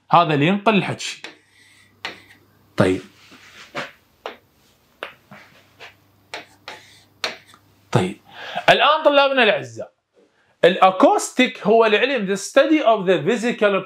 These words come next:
properties of speech sounds as waves، يعني بمعنى دراسة علم الأصوات كخصائص فيزيائية. يعني شنو؟ يعني شلون ينتقل الكلام من المتكلم إلى المستمع. إي هذا، إي هنا، هاي عملية الانتقال،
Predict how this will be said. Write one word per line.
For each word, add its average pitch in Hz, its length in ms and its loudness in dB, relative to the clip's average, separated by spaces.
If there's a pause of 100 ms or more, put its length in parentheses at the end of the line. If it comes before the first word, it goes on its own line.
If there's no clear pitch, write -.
properties 196 680 -2
of 180 140 0
speech 220 420 -8
sounds 202 400 0
as 131 160 -6
waves، 127 520 -2 (540)
يعني 175 320 4
بمعنى 170 520 2
دراسة 180 540 0
علم 180 280 -4
الأصوات 196 680 -2 (380)
كخصائص 202 760 -2
فيزيائية. 143 840 -2 (140)
يعني 117 240 -4
شنو؟ 117 300 0 (280)
يعني 143 300 4
شلون 247 420 4
ينتقل 214 520 2
الكلام 160 500 0
من 214 160 0
المتكلم 269 920 0
إلى 247 140 0
المستمع. 196 640 -2
إي 262 140 4
هذا، 170 280 2
إي 185 220 -6
هنا، 143 100 -4
هاي 170 180 4
عملية 170 540 -6
الانتقال، 233 720 0